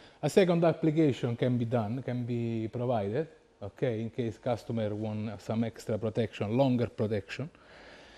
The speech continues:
also depending on, uh, the type of, uh, the type of, uh, uh, use of the floor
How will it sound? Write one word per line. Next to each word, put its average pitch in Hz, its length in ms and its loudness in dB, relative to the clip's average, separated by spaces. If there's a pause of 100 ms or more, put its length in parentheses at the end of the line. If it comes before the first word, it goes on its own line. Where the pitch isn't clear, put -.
(160)
also 101 300 -2
depending 107 520 0
on, 104 260 -2
uh, 98 180 -4 (140)
the 110 80 -8
type 110 300 0
of, 104 240 0
uh, 101 100 0 (840)
the 104 100 0
type 120 300 2
of, 113 280 2
uh, 104 340 2 (640)
uh, 107 360 0 (1000)
use 117 340 4
of 95 160 0
the 98 80 -4
floor 87 360 -4